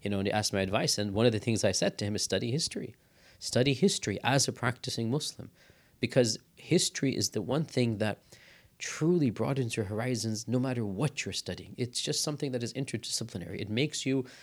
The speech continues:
appreciate and understand the nuances, the ups and downs, the good and the bad. It makes you understand, contextualize who you are, where you're from.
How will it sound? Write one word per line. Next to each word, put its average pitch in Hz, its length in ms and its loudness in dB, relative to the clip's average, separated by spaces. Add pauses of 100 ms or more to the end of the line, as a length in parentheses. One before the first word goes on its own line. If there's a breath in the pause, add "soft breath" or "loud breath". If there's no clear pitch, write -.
(500 loud breath)
appreciate 151 680 2
and 113 120 2
understand 107 520 -4
the 98 60 -6
nuances, 101 640 -2
the 107 100 -4
ups - 260 -4
and 107 140 -4
downs, 113 340 -2
the 101 100 -2
good 139 180 0
and 120 140 0
the 98 80 -4
bad. 107 280 -4
It 98 80 -6
makes 123 300 -6
you 147 60 -4
understand, 123 480 -4
contextualize 120 800 -2
who 165 140 0
you 135 180 0
are, 127 140 4
where 127 180 0
you're 135 120 0
from. 127 380 -2